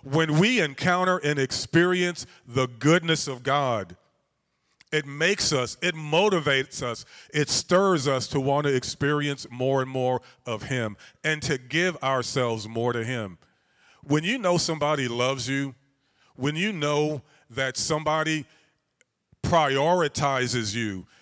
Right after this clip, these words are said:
doesn't it make you want to just be with them? Doesn't it make you want, it's like, "Huh, what, what can I do for you?" My, <laughs> my daughter, when my, my middle daughter, Virginia, um,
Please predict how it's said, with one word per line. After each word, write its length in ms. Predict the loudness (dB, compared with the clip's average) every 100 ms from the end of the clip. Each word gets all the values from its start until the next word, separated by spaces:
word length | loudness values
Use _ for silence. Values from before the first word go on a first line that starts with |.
| _
doesn't 360 | -2 0 0 -2
it 120 | -4
make 280 | -2 -2 0
you 120 | -2
want 220 | 0 -2
to 60 | -2
just 440 | -2 -4 -4 -8
be 160 | -2 -2
with 260 | 0 -2 -2
them? 280 | -6 -6 -16 _ _ _ _ 0
Doesn't 300 | 2 2 -2
it 120 | -2
make 260 | 0 0
you 100 | 0
want, 180 | 0 0
it's 120 | 0
like, 160 | -2 -2
"Huh, 160 | -2 -4
what, 280 | -4 -6
what 180 | -4 -4
can 160 | -2 -2
I 100 | -2
do 260 | 0 0
for 160 | 0 -2
you?" 320 | -6 -8 -12 _ _ _ _ _ _ _ _ -6
My, 340 | -4 -4 -6 -12 -16 -14
<laughs> 540 | -14 -16 -20 -20 -20 -6
my 200 | -4 -2
daughter, 600 | 0 0 2 0 -4 -8 _ -12
when 200 | -12 -8
my, 300 | -6 -4 -4
my 180 | -4 -4
middle 280 | 0 0
daughter, 340 | 0 -2 -2 -2
Virginia, 600 | -6 -8 -8 -8 -10 -12 _ _ _ _ _ _ _ _ _ _ _
um, 380 | -10 -10 -12